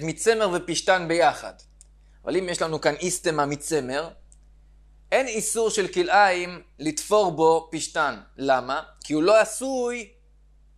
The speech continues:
כמו המילה שעטנז. שעטנז... זה בעצם מרמז, שעטנז זה שלוש מילים, שועה, תבוי ונוז. זה שלושת השלבים של ההריגה של הבגד.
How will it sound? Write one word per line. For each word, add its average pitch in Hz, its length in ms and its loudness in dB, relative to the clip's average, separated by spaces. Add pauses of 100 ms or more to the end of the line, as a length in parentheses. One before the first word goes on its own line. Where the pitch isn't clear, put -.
(400)
כמו 160 200 -2
המילה 170 320 0
שעטנז. 143 520 2
שעטנז... 180 720 -2 (460)
זה 104 320 -6 (640)
בעצם 143 400 -2
מרמז, 170 640 0 (160)
שעטנז 170 760 -2
זה 135 140 -8
שלוש 160 340 -2
מילים, 120 280 -6
שועה, 196 480 2 (120)
תבוי 175 500 -2
ונוז. 156 520 -2 (340)
זה 151 400 4
שלושת 196 300 -4
השלבים 185 460 2
של 175 180 0
ההריגה 160 420 2
של 175 180 0
הבגד. 139 460 0